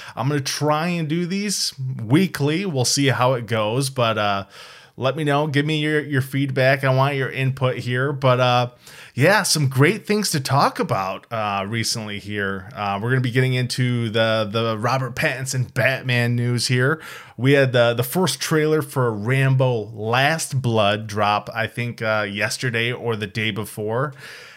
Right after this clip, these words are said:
as well as, uh, some John Wick stuff to talk about. I wanna give you guys my thoughts on that film and just sort of, uh, the box office that's going on with that movie. But, uh, in other news, um,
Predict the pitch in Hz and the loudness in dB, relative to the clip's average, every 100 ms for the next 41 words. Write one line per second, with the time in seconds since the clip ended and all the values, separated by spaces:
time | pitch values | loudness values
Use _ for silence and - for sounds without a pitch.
0 | - 135 131 113 131 202 220 202 185 156 | -2 2 2 2 2 2 4 2 2 2
1 | 147 143 139 139 135 - 160 131 170 185 | 2 4 4 2 0 0 0 2 4 4
2 | 208 202 220 202 - - 120 - - 107 | 4 2 0 -2 -2 -2 -2 -4 -10 -6
3 | 101 95 98 92 101 117 123 123 127 117 | -2 -2 -4 -4 -2 -2 0 0 0 2
4 | 120 101 113 117 131 - 127 131 131 - | 2 2 0 0 0 0 2 2 -2 -6
5 | 113 120 120 113 - - 120 139 180 139 | -2 0 0 -2 -6 -6 -2 0 -2 -2
6 | 131 139 135 165 180 175 175 170 156 139 | -2 -2 -2 0 -2 0 0 2 0 0
7 | 131 165 180 - 147 117 - 117 - 113 | 0 0 0 0 0 0 -2 -6 -4 -4
8 | - - 127 123 117 113 101 101 95 98 | -4 0 0 2 0 0 -2 -4 -4 -4
9 | 95 95 90 - - - - - 147 151 | -8 -8 -10 -14 -18 -18 -18 -2 4 6
10 | 143 143 143 165 165 156 196 320 349 240 | 8 6 4 2 0 4 4 4 2 2
11 | 147 127 131 156 147 131 - 127 123 117 | 2 2 0 0 -2 -4 -4 0 2 2
12 | 117 127 | 0 -4